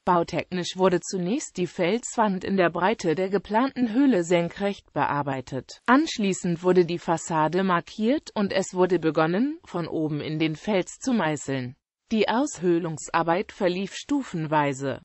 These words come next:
Die oberste Stufe reichte stets am tiefsten in den Fels hinein. Bei Erreichen der Rückwand wurde die Decke fertiggestellt, wodurch auf ein Gerüst verzichtet werden konnte.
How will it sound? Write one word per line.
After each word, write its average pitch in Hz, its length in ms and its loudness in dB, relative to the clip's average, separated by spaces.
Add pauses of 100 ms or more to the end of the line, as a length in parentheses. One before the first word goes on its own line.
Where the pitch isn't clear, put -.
Die 185 120 -2
oberste 269 480 0
Stufe 180 500 -2
reichte 156 420 0
stets - 460 -4
am 175 180 -4
tiefsten 214 540 -2
in 180 160 -2
den 160 140 -2
Fels 190 440 -2
hinein. 135 580 -4
Bei 214 120 4
Erreichen 233 580 2
der 175 160 2
Rückwand 233 480 -2
wurde 185 280 2
die 180 120 -4
Decke 175 340 0
fertiggestellt, 165 1040 -2
wodurch 208 500 0
auf 185 140 -2
ein 233 240 4
Gerüst 269 420 0
verzichtet - 720 -4
werden 143 280 -4
konnte. 135 540 -4